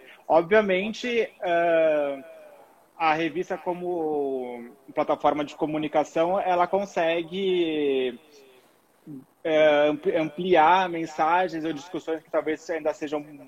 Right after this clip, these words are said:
num momento muito incipiente e de fazer isso crescer com uma certa rapide-, rapidez. E isso, ob-, obviamente, pode acabar influenciando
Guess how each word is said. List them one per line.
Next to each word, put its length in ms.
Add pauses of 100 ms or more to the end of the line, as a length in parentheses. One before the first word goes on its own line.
(580)
num 100
momento 320
muito 200
incipiente 880 (140)
e 160 (220)
de 100
fazer 220
isso 160
crescer 420
com 80
uma 100
certa 220
rapide-, 560
rapidez. 880 (1040)
E 160
isso, 260
ob-, 300
obviamente, 540
pode 200
acabar 320
influenciando 2000